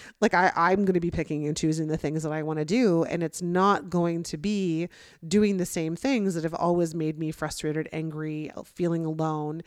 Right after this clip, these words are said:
you know, f-, feeling drawn to this, like, need of perfection, need to be perfect and, and striving for perfection." Um, it's, it's, I wanna enjoy life and I wanna help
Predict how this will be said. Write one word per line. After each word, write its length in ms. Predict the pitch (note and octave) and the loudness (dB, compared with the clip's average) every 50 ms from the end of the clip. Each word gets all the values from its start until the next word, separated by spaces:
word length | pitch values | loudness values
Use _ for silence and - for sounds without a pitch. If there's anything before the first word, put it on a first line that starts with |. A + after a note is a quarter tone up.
| - - - - - F3+ | -16 -20 -20 -20 -16 -8
you 100 | - F#3+ | -4 -2
know, 300 | F3+ E3+ E3 D#3+ E3 D3+ - | 0 2 2 2 0 -2 -4
f-, 60 | F3 - - F3 | -10 -16 -20 -20
feeling 460 | - - - G3 F#3+ F#3 F#3+ F#3 F#3+ F#3 | -8 -2 0 2 2 2 2 0 0 -2
drawn 420 | E3+ E3+ E3+ E3+ E3+ E3+ E3 F3 | -2 -2 0 0 0 0 -2 -4
to 140 | F3+ F#3+ D#3+ | -4 -4 -4
this, 260 | D3+ D#3 E3 - - | -4 -4 -6 -6 -6
like, 240 | D#3+ D3+ D#3+ D#3 - | -6 -6 -6 -6 -6
need 340 | E3+ E3 D#3+ D#3+ E3 E3 D#3+ | -6 -6 -4 -4 -2 -2 -4
of 160 | D#3 C#3+ _ | -6 -6 _
perfection, 600 | - D#3+ D#3 - D#3 D3+ - - - - - F3+ | -4 -4 -4 -4 -6 -6 -6 -8 -10 -10 -6 -4
need 180 | F3 E3+ E3 | -4 -4 -4
to 80 | - E3 | -4 -4
be 140 | D#3 E3 D#3 | -4 -4 -6
perfect 560 | - - D#3 D#3+ - - D#3 D#3 - - - | -4 -6 -6 -6 -6 -6 -8 -8 -8 -8 -8
and, 200 | D3 D3+ D3+ - | -8 -8 -10 -12
and 220 | - - D#3+ E3 | -12 -12 -10 -10
striving 400 | - - - D#3 D3+ D#3+ D#3+ D#3+ | -8 -6 -4 -2 -2 -2 -4 -4
for 140 | D#3+ - D#3 | -4 -6 -4
perfection." 640 | D3+ E3 D#3 - D3+ - - - D#3+ D3+ D3+ D#3+ E3+ - - - - - - - - - | -4 -4 -2 -2 -4 -4 -4 -6 -6 -4 -4 -6 -8 -10 -14 -18 -20 -20 -20 -20 -8 -4
Um, 280 | - E3+ D3+ D#3 E3+ - - | 0 0 0 0 -2 -4 -2
it's, 320 | F#3 F#3+ F#3+ - - - - | 0 0 0 -2 -6 -10 -8
it's, 140 | - G3 - | -6 -4 -2
I 60 | G#3 | 0
wanna 220 | F#3+ A3 A#3+ A#3+ G3+ | 0 2 2 2 0
enjoy 300 | F#3+ F#3+ F3+ F#3 B3 C4 | 0 2 2 2 2 2
life 440 | - - - - - - - - - G#4 | 0 -4 -6 -8 -12 -14 -18 -18 -10 -6
and 120 | - F3+ | -4 -2
I 80 | F3 F3 | -2 0
wanna 280 | F3 F3+ F#3+ F#3+ F#3 F3+ | 0 0 0 0 0 -2
help 260 | - G3 F#3 F3 | -2 -2 -2 -2